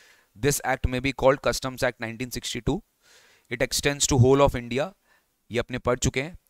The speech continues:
And save as otherwise provided in this act, it applies to an offense or contravention committed outside India by any person। कोई पर्सन अगर को-, ऑफेंस इंडिया के बाहर कर रहा है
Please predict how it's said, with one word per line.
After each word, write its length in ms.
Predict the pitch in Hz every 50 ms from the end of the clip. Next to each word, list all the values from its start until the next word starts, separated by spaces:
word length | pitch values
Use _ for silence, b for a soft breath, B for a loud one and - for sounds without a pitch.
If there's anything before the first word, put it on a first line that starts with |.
| _ _ -
And 200 | 120 123 120 -
save 280 | - 147 151 151 156
as 120 | 151 131 131
otherwise 360 | 123 131 143 135 147 147 - -
provided 400 | - 127 123 120 127 135 135 131
in 80 | 131 127
this 120 | 123 -
act, 220 | 135 131 131 - -
it 100 | 117 113
applies 360 | - - 117 113 135 123 - - 135
to 80 | 143 175 b b b b b b b b -
an 160 | 104 110 113 - - 123
offense 440 | 131 - - 160 139 104 92 - - - - b b b b -
or 140 | - 117 113 - 123
contravention 680 | 127 127 123 - 160 160 147 135 135 - - 143 147 139 - -
committed 400 | 127 120 127 120 - 147 147 - -
outside 460 | 117 113 110 - - 135 127 120 113
India 220 | 113 117 131 127
by 120 | 117 120 123 123 - 104 107
any 140 | 107 107 - 92
person। 300 | 85 - - - - _ _ B B B B B B -
कोई 160 | - 151 160 151 -
पर्सन 280 | 143 123 - 147 147
अगर 240 | 139 135 143 151 151
को-, 200 | - - 139 -
ऑफेंस 340 | - 117 - - 147 147 -
इंडिया 200 | 143 127 127 131 127
के 100 | 143 143
बाहर 240 | 117 113 113 127 131
कर 160 | - 131 120
रहा 140 | 117 123 120
है 140 | 117 139